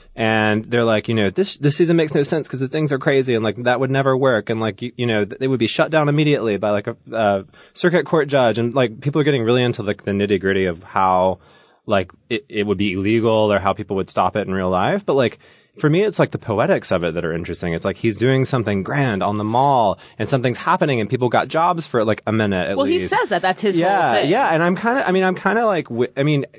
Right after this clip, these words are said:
Speaker 1: compared to the current political situation, which you mentioned, w-, which, where nothing happens, right? Like, it is, there is something sort of at, at just a very base level, like,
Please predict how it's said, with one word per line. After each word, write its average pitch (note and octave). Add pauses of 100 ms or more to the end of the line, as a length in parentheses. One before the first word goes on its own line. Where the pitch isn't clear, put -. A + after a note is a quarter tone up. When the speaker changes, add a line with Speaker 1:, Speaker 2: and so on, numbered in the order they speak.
(240)
Speaker 1:
compared C#3
to C3
the G2+
current F#2+
political F2+
situation, F2
which D#2+
you E2+
mentioned, E2
w-, F2+
which, G2 (160)
where F#2
nothing F2
happens, D2 (360)
right? E2
Like, G2+
it B2
is, C3+
there C#3
is D3
something C#3
sort A2
of F#2 (720)
at, G#2+
at G#2+
just G#2
a G#2+
very G#2
base F#2
level, E2+
like, D#2+